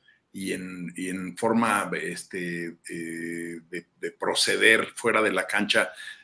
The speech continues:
eh, a Tom Brady. Dijimos, bueno, este se va a poder ajustar, qué bueno, que es más, cuando salió en el draft Mac Jones a los Patriotas, dije, ese es el que yo quería.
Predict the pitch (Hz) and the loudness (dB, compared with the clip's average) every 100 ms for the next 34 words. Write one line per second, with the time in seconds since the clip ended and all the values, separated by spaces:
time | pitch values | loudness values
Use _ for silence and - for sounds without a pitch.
0 | _ 80 87 87 85 85 - 117 117 110 | _ -4 0 0 0 -4 0 6 8 10
1 | 113 127 113 90 113 107 - 120 123 117 | 8 6 4 2 -2 -2 -2 -2 0 -2
2 | 117 113 123 - 104 120 - 117 120 - | 0 0 2 0 0 0 2 2 2 0
3 | 107 - 117 117 - 117 127 131 123 - | -6 0 2 2 0 4 6 6 2 0
4 | 123 127 135 131 117 107 101 110 107 120 | 2 4 2 4 2 2 0 0 2 4
5 | 135 143 123 117 117 127 - - _ _ | 6 4 2 2 2 2 0 -12 _ _
6 | - - _ 113 120 123 127 127 117 107 | -20 -20 _ -2 0 2 2 4 0 -2
7 | 101 107 110 123 123 117 113 117 - 117 | -4 -4 0 -2 0 -4 -2 -2 -2 -2
8 | 107 - 104 95 113 - 107 107 110 - | -4 -4 -4 -2 -2 2 2 4 2 0